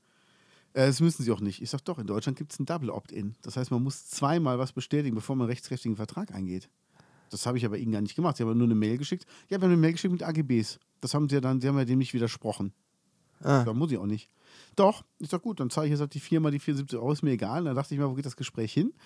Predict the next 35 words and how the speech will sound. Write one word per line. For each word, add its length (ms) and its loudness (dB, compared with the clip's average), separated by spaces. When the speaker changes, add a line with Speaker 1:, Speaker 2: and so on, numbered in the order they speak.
Speaker 1:
Und 80 -2
dann 80 2
hat's 140 -2
halt 140 -2
mein, 220 -2
meine 180 -4
Adresse 520 2
und 180 -4
mein, 380 -4
mein, 340 -4
äh, 300 -6
Geburtsdatum. 640 0
Und 60 2
ich 80 -4
gesagt, 180 -4
ja, 160 -4
hm, 160 2
hm, 0 -
hm, 320 2
hm. 160 -2
Und, 240 -2
äh, 160 -2
ja, 120 8
jetzt 140 4
müssen 140 2
wir 60 4
noch 100 2
Ihre 220 0
Bankverbindung, 680 2
ähm, 320 0
müssen 240 2
wir 80 4
bitte 180 -2
noch, 200 0
äh, 320 -2